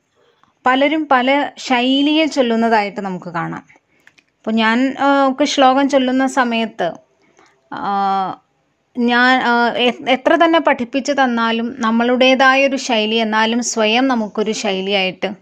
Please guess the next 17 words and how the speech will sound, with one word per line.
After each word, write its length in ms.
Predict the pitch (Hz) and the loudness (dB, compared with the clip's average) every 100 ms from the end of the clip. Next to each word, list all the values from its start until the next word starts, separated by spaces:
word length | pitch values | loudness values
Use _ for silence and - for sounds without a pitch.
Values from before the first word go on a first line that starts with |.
| - | -4
വരുന്നതായി 480 | 202 196 196 190 180 | -2 -2 0 2 0
കാണാം. 400 | 175 165 156 - _ _ - - - _ _ | 0 -2 -4 -10 _ _ -20 -20 -20 _ _
അതേസമയം 720 | 240 254 285 294 277 277 294 - | 2 4 4 2 2 2 2 2
ഓരോ 680 | 254 262 285 294 294 - - | 4 6 6 4 2 -2 -2
കളരികളിലും 800 | 254 254 269 285 285 240 190 - _ _ _ - | 0 0 0 0 0 0 -4 -10 _ _ _ -6
അഭ്യാസങ്ങൾ, 920 | 226 185 226 247 254 277 247 233 220 - - - - | -4 0 2 2 2 0 0 0 -2 -8 -20 -20 -6
ആ, 220 | 214 214 | -2 0
ശ്ലോകം 640 | 214 - 254 247 254 285 254 | -2 2 4 4 4 0 -2
ചൊല്ലി 420 | - 262 262 285 | 0 4 4 6
അഭ്യസിക്കുക 640 | 330 262 247 247 254 214 240 | 4 2 0 -2 -2 -2 0
തന്നെ 160 | 208 | 2
വേണം. 260 | 190 160 165 - _ _ _ _ _ _ - 220 | 0 -2 -6 -14 _ _ _ _ _ _ -4 2
ഒരുപക്ഷെ 640 | 240 262 - 269 262 262 - - _ _ 233 | 4 2 2 0 0 -4 -16 -20 _ _ -2
നമുക്ക് 560 | 233 240 233 247 254 | 2 2 0 2 2
ശ്ലോകം, 720 | 247 - 226 220 214 240 247 - 220 | 0 0 2 2 2 0 -2 -6 -4
ആ, 80 | 214 208 208 202 - - | -2 0 0 -2 -6 -2
വായിച്ചാൽ 1000 | 208 226 240 269 294 - 302 294 294 | 4 6 4 2 -2 -2 2 4 2